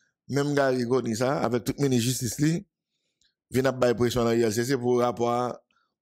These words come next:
pou te blanchi, e, pou te blanchi ki jan rele a.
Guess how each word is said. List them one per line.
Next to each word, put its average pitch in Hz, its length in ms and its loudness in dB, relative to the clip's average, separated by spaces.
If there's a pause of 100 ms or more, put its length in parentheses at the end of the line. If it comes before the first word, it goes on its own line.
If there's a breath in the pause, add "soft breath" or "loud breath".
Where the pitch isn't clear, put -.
pou 131 160 -2
te 139 120 0
blanchi, 143 760 -2 (1200)
e, 127 100 0 (2500)
pou 139 160 -2
te 135 140 -2
blanchi 139 340 -2
ki 131 120 -4
jan 127 120 0
rele 110 300 0
a. - 60 -12